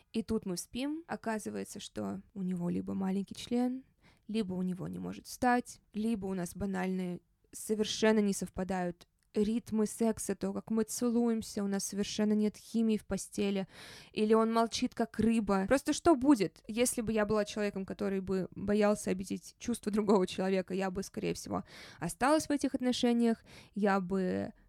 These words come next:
продолжала делать вид, что всё хорошо, он бы думал, что всё хорошо, я бы стала его в какой-то момент уже презирать, меня бы начинали бесить маленькие вещи, но я бы это держала в себе, скорее всего,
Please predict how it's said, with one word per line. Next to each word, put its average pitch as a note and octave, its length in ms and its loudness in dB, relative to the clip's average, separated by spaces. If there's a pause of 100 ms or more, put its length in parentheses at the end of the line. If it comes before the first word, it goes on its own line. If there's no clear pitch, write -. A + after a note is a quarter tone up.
(180)
продолжала G#3 500 2
делать F3 380 -2
вид, F#3 140 2
что F3 420 -2
всё F#3 200 -2
хорошо, D#4 640 2
он G3+ 180 2
бы F3 80 -6
думал, E3 240 -4
что - 180 -16
всё - 160 -10
хорошо, D4+ 600 0
я G#3 160 6
бы G#3 120 0
стала F#3+ 260 0
его F#3 100 2
в - 60 -4
какой-то F#3 340 -4
момент E3+ 280 -2
уже F3+ 160 -8
презирать, B3+ 640 -4
меня G#3 260 0
бы F#3 100 -4
начинали F3 400 -2
бесить F3 360 -8
маленькие E3+ 460 -2
вещи, C4+ 460 0
но G#3+ 120 4
я G#3+ 180 8
бы F3+ 100 2
это F3+ 120 -2
держала F3+ 380 0
в - 40 -4
себе, C#4+ 300 4
скорее C4+ 320 4
всего, B3 480 2